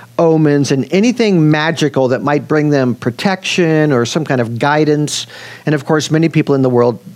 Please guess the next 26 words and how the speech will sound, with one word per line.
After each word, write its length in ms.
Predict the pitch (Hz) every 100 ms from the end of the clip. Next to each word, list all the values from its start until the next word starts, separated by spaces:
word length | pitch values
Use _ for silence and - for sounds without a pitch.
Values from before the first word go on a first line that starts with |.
| -
seek 260 | - 135 -
those 160 | 123
things 340 | - 117 113 - -
today 380 | - 113 110 110
as 200 | 113 107
well, 200 | 127 113
not 200 | 135 151
only 180 | 185 175
in 100 | 165
third 260 | 180 165
world 360 | 147 147 135 123
countries, 420 | 139 117 127 120
but 160 | - 127
in 200 | 127 123
gleaming 560 | 127 160 196 190 202
cities 540 | 190 - 180 185 175 160
like 220 | 165 -
Los 280 | 156 156 -
Angeles. 560 | 117 104 107 110 - - -
Well, 100 | 131
it 60 | 120
doesn't 240 | 139 117
gleam 260 | 110 123 117
much 240 | 107 -
anymore, 280 | 113 110 110
but 180 | 110